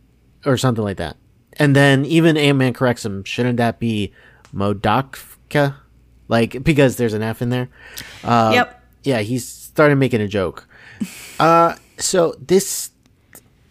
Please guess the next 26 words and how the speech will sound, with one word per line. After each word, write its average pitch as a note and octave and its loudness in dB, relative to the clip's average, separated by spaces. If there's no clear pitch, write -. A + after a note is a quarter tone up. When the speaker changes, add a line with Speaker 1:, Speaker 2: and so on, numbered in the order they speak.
Speaker 2:
I D#4+ -2
was A4+ -4
offended A3 -2
for F#3 -6
my, E3 -6
my E3+ -6
eyeballs E3+ -4
that E3+ -6
had E3 -6
to D#3+ -8
see D#3+ -6
this E3+ -6
character. E3 -6
When E3+ -4
he B3 -2
took D#4+ -6
off F#3+ -6
the E3 -4
helmet F3+ -4
thing D3 -6
that D3+ -8
he D#3+ -8
was D3+ -10
wearing, D#3+ -6
the G#3 0
gasp - -4